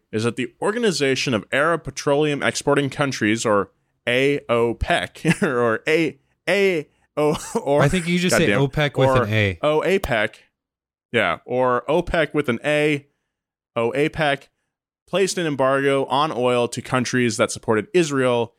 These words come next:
Speaker 1: in the Yom Kippur War. <laughs> To put it simply, an embargo is basically like when a Karen eating at a restaurant complains about her steak being too bloody. And the server is like, "You ordered medium rare. This steak is perfectly medium rare."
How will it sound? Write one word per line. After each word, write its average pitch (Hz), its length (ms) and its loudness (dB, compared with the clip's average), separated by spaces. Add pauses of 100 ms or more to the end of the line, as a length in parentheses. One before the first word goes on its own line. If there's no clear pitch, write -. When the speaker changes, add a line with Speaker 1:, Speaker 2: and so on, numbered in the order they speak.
(140)
Speaker 1:
in 110 80 -2
the 107 80 2
Yom 107 220 2
Kippur 98 400 -2
War. 92 400 2 (180)
<laughs> - 300 -20
To - 80 -20
put 240 120 4
it 190 120 0
simply, 110 480 0 (340)
an 127 80 -2
embargo 165 500 0
is 135 120 -2
basically 135 600 0
like 113 300 2
when 113 220 0
a 113 120 -2
Karen 147 600 0
eating 131 300 0
at 120 100 2
a 113 40 0
restaurant 113 680 0
complains 123 460 0
about 110 180 2
her 104 60 0
steak - 440 -2
being 110 220 -2
too 113 180 -4
bloody. 175 360 0 (400)
And 110 140 -2
the 104 60 -2
server 190 520 0
is 123 140 -2
like, 120 340 0
"You 117 180 -2
ordered 110 340 2
medium 101 360 0
rare. 147 360 0 (220)
This 110 180 0
steak 113 300 2
is 110 100 -4
perfectly 107 560 -2
medium 95 440 -2
rare." 135 320 0